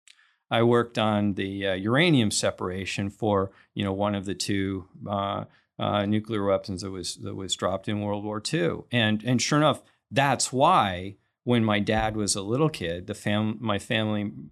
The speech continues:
uh, his family had moved to Oak Ridge, Tennessee, where they took the stuff at Berkeley and scaled it up into big, big separators. But I've learned that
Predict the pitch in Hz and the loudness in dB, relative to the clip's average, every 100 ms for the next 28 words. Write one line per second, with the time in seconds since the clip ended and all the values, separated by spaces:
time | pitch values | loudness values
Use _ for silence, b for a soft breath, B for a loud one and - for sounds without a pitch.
0 | - 110 98 135 120 110 107 110 104 104 | -4 -4 0 0 2 0 0 0 0 0
1 | 104 101 - 98 95 101 101 107 92 - | -2 -4 -4 -2 -2 -4 -2 -4 -4 -2
2 | 110 101 - 143 127 98 101 104 98 - | 0 0 0 -2 -2 -2 -4 -4 -6 -8
3 | 113 98 - - 101 - - 123 143 101 | -8 -4 -4 -2 -4 -4 -4 -2 0 -4
4 | 87 90 - - 101 98 104 101 101 - | -6 -4 -4 -2 -2 -2 -4 -2 -4 -6
5 | 98 98 90 101 98 98 _ b b _ | -6 -6 -4 -4 -4 -10 _ b b _
6 | - 98 87 - 117 - 87 85 92 - | -4 -4 0 0 0 -2 -6 -6 -10 -2
7 | 156 143 - b b _ _ _ - 139 | 2 2 0 b b _ _ _ -2 0
8 | 143 127 196 214 185 127 110 - 120 120 | 2 2 4 4 4 4 0 -6 -2 2
9 | 107 101 - | 2 0 -4